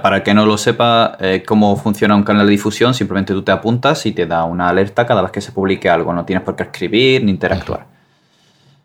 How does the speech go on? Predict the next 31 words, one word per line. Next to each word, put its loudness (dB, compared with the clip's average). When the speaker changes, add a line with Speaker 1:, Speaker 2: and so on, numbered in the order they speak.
Speaker 1:
Y 4
nada -2
más. 2
Si, -6
y -6
si 0
no 2
os -4
gusta 0
ninguno 2
de 0
estos, 0
de 0
estas -2
plataformas, 0
si -8
preferís -2
que 2
os -2
envíen 4
un 4
email, 4
pues -2
también -2
tenemos -2
una -10
plataforma -6
para -4
que -10
podáis -2
suscribiros 0